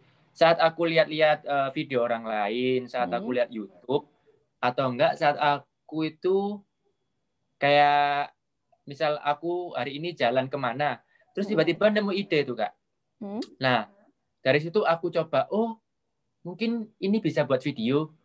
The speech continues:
Speaker 1: Oh, mungkin ini buat bisa, bisa buat konten." Jadi kayak
Speaker 2: Hmm.
Speaker 1: kadang, eh, inspirasi itu muncul di real life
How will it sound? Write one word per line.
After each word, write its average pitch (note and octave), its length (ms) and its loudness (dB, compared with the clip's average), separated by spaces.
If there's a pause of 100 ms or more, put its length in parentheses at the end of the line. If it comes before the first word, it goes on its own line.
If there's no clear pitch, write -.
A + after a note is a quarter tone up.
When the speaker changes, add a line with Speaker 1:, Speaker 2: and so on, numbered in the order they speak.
(260)
Speaker 1:
Oh, A3 280 4
mungkin F#3 320 0
ini G#3+ 160 2
buat C3+ 240 0
bisa, C#3 560 -2
bisa C3+ 160 -2
buat C3 240 0
konten." C3 400 0
Jadi B2 240 0
kayak D#3+ 320 2
Speaker 2:
Hmm. D#4+ 80 -12 (800)
Speaker 1:
kadang, F3+ 480 2 (160)
eh, F3+ 320 -6
inspirasi F#3+ 560 -4
itu A3+ 80 -14
muncul G#3 400 -10
di D3+ 160 -6
real D3+ 240 -4
life D3+ 80 -10